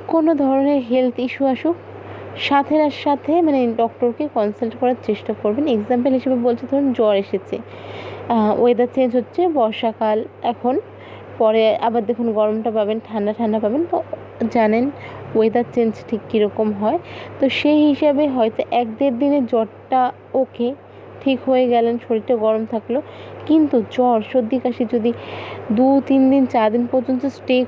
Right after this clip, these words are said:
করে, কোনো রকম মাথা ব্যথা, হঠাৎ করে পেটে ব্যথা বা যে কোনো ধরনের শারীরিক প্রবলেম এই সময় হুটহাট দেখা দিয়ে দিতে পারে। সঙ্গে সঙ্গে চেষ্টা করবেন নিকটবর্তী হসপিটাল বা কোনো প্রাইভেটেই হোক,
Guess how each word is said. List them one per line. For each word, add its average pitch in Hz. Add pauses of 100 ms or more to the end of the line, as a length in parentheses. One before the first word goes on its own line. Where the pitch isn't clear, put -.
করে, 240
কোনো 240
রকম 240
মাথা 208
ব্যথা, 233 (500)
হঠাৎ 214 (140)
করে 247
পেটে 220
ব্যথা 240
বা 240
যে 294
কোনো 339
ধরনের 294
শারীরিক 247 (100)
প্রবলেম 240
এই 233
সময় 233
হুটহাট 233 (180)
দেখা 202
দিয়ে 226
দিতে 233
পারে। 247 (580)
সঙ্গে 277
সঙ্গে 302
চেষ্টা 277 (100)
করবেন 262
নিকটবর্তী 233
হসপিটাল 226 (520)
বা 208 (540)
কোনো 220 (180)
প্রাইভেটেই 233
হোক, 262